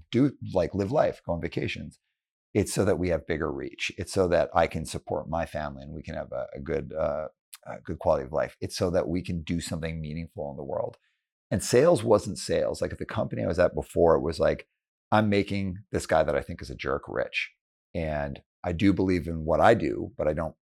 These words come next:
I don't believe in the mission of this company." But then for my company, it was like, "I believe in this. It's an extension of my thinking. I think we're, I think we've got something that's valuable. I love my family. I love my friends.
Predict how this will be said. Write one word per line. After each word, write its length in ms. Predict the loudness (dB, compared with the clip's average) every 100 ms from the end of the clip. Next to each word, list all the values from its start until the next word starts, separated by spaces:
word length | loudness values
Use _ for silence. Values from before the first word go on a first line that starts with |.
| _
I 40 | -4
don't 160 | -2
believe 200 | -4 -4
in 60 | -6
the 60 | -8
mission 240 | -8 -8
of 40 | -10
this 100 | -12
company." 440 | -14 -14 -18 -20 _ _ _ -8
But 120 | -6
then 120 | -6
for 100 | -4
my 220 | -2 0
company, 360 | -2 -6 -8 -10
it 80 | -8
was 180 | -6 -2
like, 320 | -2 -2 -12 _ _ _ _ _ _ _ _
"I 100 | 4
believe 320 | 6 2 -2
in 80 | -4
this. 340 | -8 -10 -16 -18
It's 100 | -10
an 100 | -8
extension 440 | -8 -4 -2 -2 -4
of 100 | -2
my 140 | -4
thinking. 500 | -4 -8 -8 -8 -8 -8
I 60 |
think 220 | -6 -6 -2
we're, 140 | -2 -2 -6
I 80 |
think 200 | -4 -4 -6
we've 100 | 2
got 160 | 2
something 180 | 2 -6
that's 120 | -4
valuable. 640 | 2 4 4 2 2 2 -4 _ _ _
I 80 | 0
love 280 | 4 4 4
my 100 | 0
family. 420 | -2 -4 -4 -6
I 40 |
love 180 | -4 -2
my 100 | -4
friends. 440 | -8 -6 -4 -4